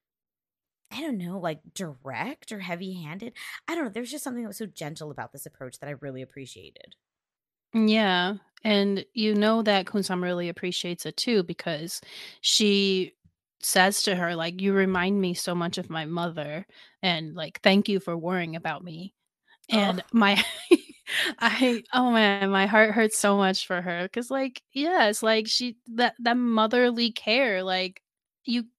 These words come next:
Speaker 2: it's, it's hard to replace.
Speaker 1: Mm-hmm. Oh my god, I'm gonna <laughs> cry already, oh my god. <laughs>
Speaker 2: I'm telling you, like, it's <laughs>
Speaker 1: Yeah, no, definitely, that,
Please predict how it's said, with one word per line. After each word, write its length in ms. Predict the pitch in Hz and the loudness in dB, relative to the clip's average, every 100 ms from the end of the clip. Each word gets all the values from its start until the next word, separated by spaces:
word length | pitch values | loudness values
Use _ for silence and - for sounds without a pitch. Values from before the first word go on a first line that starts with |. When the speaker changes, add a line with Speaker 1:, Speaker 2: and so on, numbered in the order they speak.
| _ _ _ | _ _ _
Speaker 2:
it's, 260 | 233 - - | -6 -6 -10
it's 120 | 214 | -4
hard 220 | - 339 | 0 0
to 80 | 269 | 0
replace. 600 | 214 - 196 165 - - _ _ - | -2 -2 -4 -4 -12 -14 _ _ -8
Speaker 1:
Mm-hmm. 520 | 190 170 175 165 170 - _ _ - - - - | -6 -4 -6 -6 -8 -12 _ _ -20 -18 -8 -2
Oh 60 | |
my 120 | 320 | 0
god, 240 | 262 233 170 | 2 0 0
I'm 80 | 190 | 0
gonna 200 | 240 339 | -2 -4
<laughs> 0 | |
cry 360 | - 226 262 269 | 2 6 6 4
already, 480 | 202 196 175 170 - | 2 0 0 -2 -4
oh 120 | 240 | -2
my 160 | 294 277 | -2 -4
god. 480 | 311 277 190 175 - | -4 -2 -2 0 6
<laughs> 0 | |
Speaker 2:
I'm 200 | 233 240 | 6 6
telling 580 | - 220 294 415 302 220 | 6 8 10 8 8 6
you, 320 | 208 196 196 | 4 4 4
like, 460 | 196 208 214 208 208 | 4 6 6 6 2
it's 260 | 185 - 311 | 0 4 4
<laughs> 60 | - - - - 359 - 311 220 - _ _ _ _ - _ - | 2 -6 -8 2 2 2 -2 -2 -6 _ _ _ _ -20 _ -10
Speaker 1:
Yeah, 300 | 160 151 139 - | -4 -2 -2 -4
no, 160 | 160 156 | -6 -4
definitely, 800 | 139 131 143 127 139 143 147 143 | -6 -6 -10 -10 -8 -6 -6 -4
that, 300 | 151 147 | -2 -2